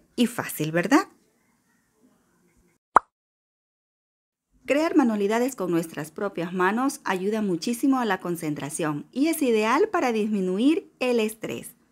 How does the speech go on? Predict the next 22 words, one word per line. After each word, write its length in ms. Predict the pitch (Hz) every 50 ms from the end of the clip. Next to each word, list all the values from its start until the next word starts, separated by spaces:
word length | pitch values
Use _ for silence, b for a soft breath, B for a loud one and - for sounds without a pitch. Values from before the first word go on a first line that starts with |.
| _ -
Y 100 | 254 269
mejor 380 | 269 269 277 - - 294 285 285
aún 320 | 277 277 294 311 339 370
si 140 | - - 269
es 140 | 262 269 -
a 60 | 226
base 280 | 214 220 233 233 269
de 100 | 254 247
material 500 | 247 220 202 - - 185 185 185 190 202 - -
reciclado. 840 | 196 - - 156 156 151 156 165 151 - - - - - - - - -
En 200 | 226 226 220 214
el 80 | 202 196
día 240 | 202 196 185 180
de 100 | 180 185
hoy 160 | 185 202 240 277
trabajaremos 680 | 381 339 269 233 226 214 190 170 175 175 190 196 -
con 180 | - 180 175
rollitos 500 | 160 160 151 147 170 165 - 180 180 - -
de 200 | 175 160 165 160
papel 420 | 160 156 151 - 170 170 170 - -
de 160 | 165 151 147
baño. 380 | 131 131 123 120 120 - -